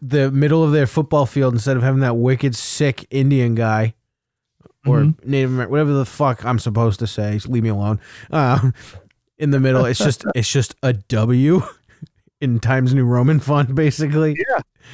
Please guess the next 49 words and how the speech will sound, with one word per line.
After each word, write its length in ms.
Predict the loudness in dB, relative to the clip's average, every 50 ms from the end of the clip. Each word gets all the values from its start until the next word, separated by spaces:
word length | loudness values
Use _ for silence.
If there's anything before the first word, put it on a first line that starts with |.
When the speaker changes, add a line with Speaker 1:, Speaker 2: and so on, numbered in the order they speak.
| -20 -20 -20 -20 -20 -20 -20 _ _ -6
Speaker 1:
Washington, 760 | -2 0 2 2 2 2 2 2 2 2 0 0 -2 -2 -4 -6 -8 _ _ _
<laughs> 280 | _ _ _ _ _ -4
and 220 | -2 0 0 2
they 100 | 2 2
Speaker 2:
They 40 | 2
Speaker 1:
have 120 | 2 2 2
Speaker 2:
just 120 | 2 0
have 140 | 0 0 0
their 160 | 0 2 2
numbers 180 | 2 2 0 -2 -6 -12 -20 -8 -2
on 100 | 0 2
the 80 | 2
helmets. 580 | 2 2 2 2 0 0 0 -2 -4 -6 -10 -10 -10 -4
Speaker 1:
Yeah, 380 | 0 2 2 4 2 2 0 0
which 220 | 0 0 0 0
I 160 | 0 0 0 2
love 540 | 2 2 2 2 2 2 2 2 2 0
that. 300 | 0 -2 -2 -4 -6 -12 _ _ _ _ _ _ _ _ _
That's 260 | -2 0 0 2 2
Speaker 2:
It 60 | 0
Speaker 1:
an 20 | 0
Speaker 2:
is 60 | 0
cool. 160 | 0 0 2
Speaker 1:
old 160 | 2 4 2 0
Speaker 2:
If 80 | 0
Speaker 1:
school 320 | 0 0 0 2 2 2 2
look. 320 | 0 0 -4 -6 _ _ _ _ _ _ _ _ _ _ _ _ _ _ -6
Speaker 2:
Dude, 80 | -6
if 100 | -4 -4
I 160 | -2 0 0 2
was 220 | 2 2 0 0
the, 240 | 0 2 2 2 2
um, 420 | 2 2 2 4 4 4 4 2 0 -4 _ _ _ _ _ _ _ -6
if 300 | -4 -4 -2 -2 -2 -2
I 80 | 0
was 160 | 0 2 2 2
the 80 | 2
Browns, 500 | 0 0 -2 -2 -4 -2 -2 0 0 0 0
I'd 120 | 0 -2
be 100 | -2 -4
kind 300 | -4 -4 -4 -2 0 0
of 100 | 2 2
annoyed 400 | 2 2 2 2 0 0 0 0
by 160 | 0 0 0
that 320 | 0 0 -2 -2 -4 -8 -12 -20 -8 -4
'cause 220 | 0 0 2 2
you're 100 | 2 2
like, 160 | 0 0 -2
"Oh, 340 | -2 -2 -2 -2 -4 -6 -6